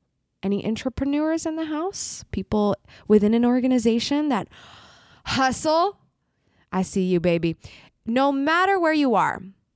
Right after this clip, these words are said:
no matter what your position, you can use video to build your authority. So that's what I will be speaking about. My good friends from Scope Pass Sunday will be speaking as well. Vincenzo Landino leading a panel on Periscope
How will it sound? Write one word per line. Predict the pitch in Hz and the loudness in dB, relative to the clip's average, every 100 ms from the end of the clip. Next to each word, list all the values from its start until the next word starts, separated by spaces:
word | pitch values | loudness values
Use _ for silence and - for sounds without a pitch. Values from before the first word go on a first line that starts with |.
| - | -4
no | 214 | 0
matter | 233 247 247 | 2 2 2
what | 240 240 | 0 -2
your | 262 | -2
position, | 233 185 151 127 - - _ _ _ _ _ _ _ | -2 -2 -2 -6 -8 -14 _ _ _ _ _ _ _
you | 185 208 240 247 | -4 2 2 2
can | 247 262 226 | 2 2 4
use | 226 180 | 2 2
video | 180 165 147 143 | 0 2 2 0
to | - 160 | 0 -4
build | 151 147 143 143 - - - | 0 0 0 -2 -8 -20 -10
your | - 165 160 | 0 2 2
authority. | 160 160 143 131 | 0 0 2 0
So | 160 | 2
that's | 190 220 | 2 2
what | 247 233 | -2 -2
I | 208 | 0
will | 214 | 2
be | 196 | 0
speaking | 185 214 202 196 | -2 -4 -4 -4
about. | 185 185 180 180 - - - - | 0 4 4 2 -4 -12 -20 -6
My | 190 190 | 0 2
good | 185 170 240 202 | 0 0 -2 -2
friends | - 226 214 220 277 | -2 2 4 4 0
from | - 214 | 2 0
Scope | - 220 | 2 0
Pass | 214 220 - | 2 0 2
Sunday | 226 233 | 2 4
will | 226 | 4
be | 208 | 2
speaking | 190 214 208 190 | -2 -4 -2 -2
as | 170 180 | -2 -2
well. | 196 202 220 | 0 2 2
Vincenzo | 208 180 185 190 180 | 2 2 2 2 2
Landino | 165 160 160 175 185 | 2 0 0 2 2
leading | 175 165 160 | 2 0 -2
a | |
panel | - 165 165 160 | -2 0 2 2
on | - 147 | 0 -4
Periscope | 147 - 175 196 - - 196 233 | -8 -6 0 2 0 2 2 0